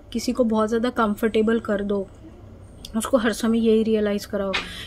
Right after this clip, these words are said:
कि देख, तेरे बिना तो मैं रह ही नहीं सकती, तेरे बि-, और आपने जेमिनी इसको वो feeling दी है,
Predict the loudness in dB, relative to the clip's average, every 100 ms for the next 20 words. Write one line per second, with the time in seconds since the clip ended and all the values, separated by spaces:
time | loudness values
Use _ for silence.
0 | -2 4 4 6 6 6 6 2 2 2
1 | 2 0 0 0 2 0 -2 -6 -6 -2
2 | 2 2 0 -2 2 4 4 4 4 4
3 | 4 2 0 -2 -2 2 2 0 0 2
4 | 4 4 4 2 0 -4